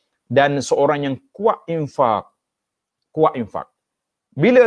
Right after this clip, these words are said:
waktu infak, tanda ni para jemaah, sewaktu Nabi sallallahu alaihi wasallam dikepung di Syekh Abi Talib. Tiga tahun, Quraisy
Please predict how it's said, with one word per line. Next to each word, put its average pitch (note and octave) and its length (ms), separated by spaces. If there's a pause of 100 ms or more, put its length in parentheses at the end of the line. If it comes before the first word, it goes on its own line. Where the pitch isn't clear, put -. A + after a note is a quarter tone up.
waktu F#3+ 320
infak, D3 400
tanda C#3 240
ni F#2 160
para G#2+ 160
jemaah, B2 320 (560)
sewaktu G3 480
Nabi F#3 400
sallallahu E3+ 400
alaihi E3+ 120
wasallam D#3 200
dikepung E3 500 (140)
di D#3 80
Syekh - 320 (120)
Abi C3+ 240
Talib. F#2+ 280 (1800)
Tiga A3 320
tahun, G#3 560 (720)
Quraisy G#3 560